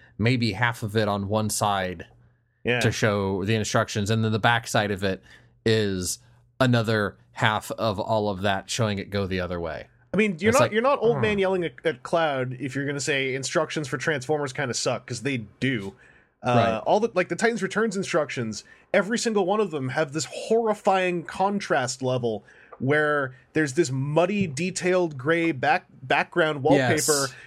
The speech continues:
Speaker 2: with muddy gray detailed pictures on top that just looks like visual s-, like, splatter.
Speaker 1: Yes.
Speaker 2: No matter what you see. So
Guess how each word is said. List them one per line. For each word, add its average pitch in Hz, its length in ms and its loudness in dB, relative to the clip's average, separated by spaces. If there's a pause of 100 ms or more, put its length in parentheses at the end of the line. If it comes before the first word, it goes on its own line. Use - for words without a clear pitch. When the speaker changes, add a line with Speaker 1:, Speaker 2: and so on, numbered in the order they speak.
Speaker 2:
with 151 200 2
muddy 165 480 0
gray 165 480 2
detailed 160 800 0
pictures 185 420 0
on 147 180 -2
top 139 240 0
that 135 100 -8
just 139 200 -6
looks 165 200 -4
like 156 160 0
visual 143 480 -2
s-, - 380 -6
like, 131 280 -2
splatter. 143 720 -2 (520)
Speaker 1:
Yes. 123 240 2
Speaker 2:
No 135 80 0
matter 143 180 0
what 147 140 -2
you 127 80 -4
see. 127 460 -2
So 110 440 -4